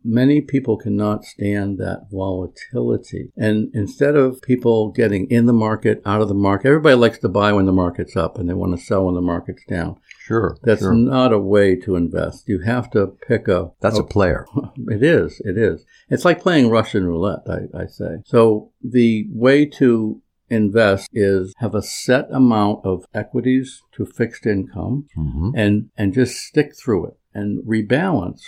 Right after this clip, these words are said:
Speaker 1: when the market's up and rebalance when the market's down. That's w-, the way you buy high, sell high, and buy low. So pick a, pick a ratio. I like to say America's portfolio is two-thirds in the market, one-third in fixed income.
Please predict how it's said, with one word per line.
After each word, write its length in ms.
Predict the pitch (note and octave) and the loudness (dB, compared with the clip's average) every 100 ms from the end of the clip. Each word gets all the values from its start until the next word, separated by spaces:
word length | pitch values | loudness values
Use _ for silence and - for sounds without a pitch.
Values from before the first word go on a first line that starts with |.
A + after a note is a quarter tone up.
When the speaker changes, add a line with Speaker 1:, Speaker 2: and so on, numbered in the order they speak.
| - | -8
Speaker 1:
when 520 | G#2 G#2 G2 G2 G2 - | -2 0 0 -2 -4 -6
the 80 | |
market's 500 | G2 F#2+ F#2 G2 F#2 | -2 -2 -2 -4 -2
up 240 | C3+ D3 - | -2 -2 -4
and 140 | G2+ G2 | -4 -2
rebalance 560 | G2+ G#2+ G#2 G#2 - | -2 0 0 -2 -4
when 100 | G#2 | -4
the 60 | G2 | -2
market's 440 | F#2+ G2 G2 F#2 - | -2 -4 -6 -8 -6
down. 320 | A#2 A#2 F#2 | -6 -6 -6
That's 220 | F#2 F#2 | -6 -6
w-, 260 | - G2+ - | -8 -8 -6
the 120 | A2 | -4
way 200 | G2 F#2+ | -2 0
you 180 | F#2+ F#2+ | 0 -2
buy 320 | F2 F#2 F#2+ | -2 -2 -2
high, 280 | G2 G#2 G2+ - | -2 -4 -6 -6
sell 320 | - G2 G#2 | 0 0 0
high, 260 | G2+ F#2 | 0 0
and 160 | F#2 E2+ | 0 -2
buy 180 | F2 F2+ | -4 -4
low. 400 | F#2 G#2+ E2+ F#2+ | -2 -2 -4 -8
So 280 | - F#2 F#2 - | -12 -12 -12 -6
pick 180 | C#3 C#3+ | -4 -2
a, 160 | D3+ - | -2 -4
pick 200 | - D3 | -4 0
a 80 | D3+ | 0
ratio. 720 | C3 A#2+ A#2+ - A2+ A#2 A#2+ - | 4 4 2 2 2 2 -2 -4
I 80 | C3 | 2
like 200 | C#3 B2+ | 2 2
to 100 | A#2+ | 0
say 220 | - B2 | 2 4
America's 580 | A2 G#2 A2+ A#2+ A#2+ G2+ | 4 4 4 2 0 -4
portfolio 840 | - G#2+ - - F#2+ F#2+ F#2 F2+ F2 | -2 -2 -2 -2 0 2 2 2 0
is 320 | F2 F2+ _ _ | -2 -8 _ _
two-thirds 580 | - A2+ G#2+ A2 G2 F#2 | -2 -2 0 0 0 0
in 80 | F#2+ | -2
the 60 | F2+ | -2
market, 500 | F2+ F2+ F2 F2 - | -2 -2 -4 -8 -6
one-third 460 | F2+ F2 G2+ F2+ | -6 -4 -2 -2
in 140 | F2 - | -2 -6
fixed 260 | - - | -8 -2
income. 380 | B2 G#2+ - - | 0 0 -4 -10